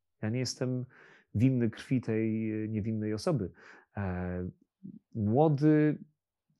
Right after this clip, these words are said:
nie wiadomo skąd, bo w tej historii Daniel pojawia się pierwszy raz dopiero, tak jakby jeszcze nikt z czytelników nie wiedział, kim on jest.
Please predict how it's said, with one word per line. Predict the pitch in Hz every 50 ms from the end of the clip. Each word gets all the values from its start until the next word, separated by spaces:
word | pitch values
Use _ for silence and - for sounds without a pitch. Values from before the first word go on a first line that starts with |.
| _ _ - 123
nie | 120
wiadomo | 110 120 117 120 117 113
skąd, | - - - - 113 110 113 110
bo | 107 110
w | 98
tej | - 113 107
historii | 90 104 98 - - 107 104 98
Daniel | 92 104 104 104 104 95
pojawia | - - 98 98 101
się | 90 101
pierwszy | 90 - - 104 101 101 - - 107
raz | 92 95 90 85 98 113 113
dopiero, | 104 107 92 - - 98 92 98 107
tak | 104 - 92 -
jakby | 98 92 87 87 101
jeszcze | 98 92 - - 98 90
nikt | 98 101 101 104 101 101 101 107 113 107 -
z | - -
czytelników | - - 107 117 107 104 104 - - 107
nie | 104 107
wiedział, | 98 107 98 104 101
kim | 92 - 110
on | 104 104 104
jest. | 110 160 196 - - - -